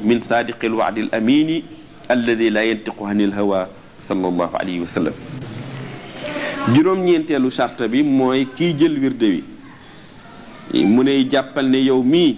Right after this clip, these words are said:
di jël wirde wi, danga war a rafet njortu ci tariqa Tidiane, lépp luñ ci wax rek mu ngi ci, ci ngëneel. Te it da ngay dëggal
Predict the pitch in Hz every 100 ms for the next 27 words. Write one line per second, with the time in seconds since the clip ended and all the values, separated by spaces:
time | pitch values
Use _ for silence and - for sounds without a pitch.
0 | - 110 127 147 139 131 131 120 117 -
1 | - - - - - - - 104 101 123
2 | 123 123 120 120 117 113 117 117 113 117
3 | 110 113 117 - 135 143 - - - -
4 | 113 117 117 113 120 113 104 107 117 156
5 | - 135 127 127 117 101 95 - - 110
6 | 110 98 - - 104 101 80 - - -
7 | - - - - - - - - 139 143
8 | 131 143 156 135 151 147 139